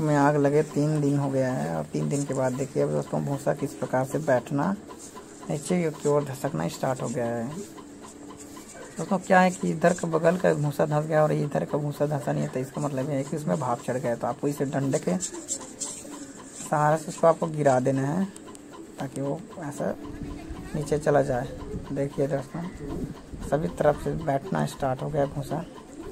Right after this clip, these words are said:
मतलब पूरी तरह से आग चारों ओर फैल चुका है। दोस्तों, आपको सावधानी से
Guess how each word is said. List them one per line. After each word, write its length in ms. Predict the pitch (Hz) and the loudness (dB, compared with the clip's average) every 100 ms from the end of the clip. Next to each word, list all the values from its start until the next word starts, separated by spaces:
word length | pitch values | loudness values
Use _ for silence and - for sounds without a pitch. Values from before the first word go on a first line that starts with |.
| - - - - | -12 -14 -12 -4
मतलब 220 | 151 175 - - - - - - - - | -2 -2 -4 -14 -12 -12 -12 -14 -10 -4
पूरी 200 | 165 175 | -2 2
तरह 180 | 165 | 4
से 140 | 151 156 | 4 4
आग 300 | 135 135 160 | 2 0 0
चारों 300 | 160 139 151 | 2 4 4
ओर 200 | 147 151 | 4 2
फैल 320 | 180 - 135 | 0 -4 -4
चुका 260 | 147 - 127 | -4 -6 -6
है। 160 | 127 135 | -4 -6
दोस्तों, 300 | 139 - 165 - - - - - - - - - - - - | -6 -8 -10 -10 -16 -18 -18 -18 -18 -16 -14 -14 -14 -14 -6
आपको 240 | 175 151 170 | -2 0 0
सावधानी 560 | - 147 143 147 160 | 4 6 8 6 6
से 180 | 180 175 | 6 6